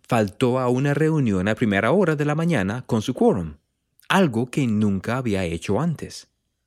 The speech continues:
Al salir, vio que miles de santos se habían reunido en la arboleda cerca del templo. La mañana era ventosa,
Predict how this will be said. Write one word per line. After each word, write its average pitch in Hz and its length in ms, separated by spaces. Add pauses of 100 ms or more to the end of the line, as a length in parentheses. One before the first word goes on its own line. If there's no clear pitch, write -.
(420)
Al 127 160
salir, 147 580 (140)
vio 196 320
que 117 160
miles 151 340
de 110 60
santos 131 440
se 123 100
habían 123 320
reunido 101 640
en 107 160
la 98 100
arboleda 117 540
cerca 95 320
del 107 160
templo. 120 460 (800)
La 123 120
mañana 180 540
era 156 220
ventosa, 151 640